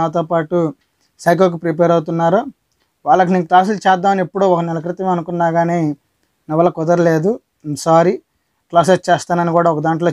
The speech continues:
చెప్పాను, కుదరలేదు. నేను ట్రై చేస్తా. ఓకేనా? బాగా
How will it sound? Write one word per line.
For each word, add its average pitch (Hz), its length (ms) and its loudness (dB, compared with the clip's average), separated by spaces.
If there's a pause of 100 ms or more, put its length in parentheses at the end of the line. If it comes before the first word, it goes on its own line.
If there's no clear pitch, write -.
చెప్పాను, 170 380 -2 (840)
కుదరలేదు. 165 460 2
నేను 175 160 2
ట్రై 170 180 4
చేస్తా. 143 300 -2 (840)
ఓకేనా? 202 320 0 (1040)
బాగా 175 220 4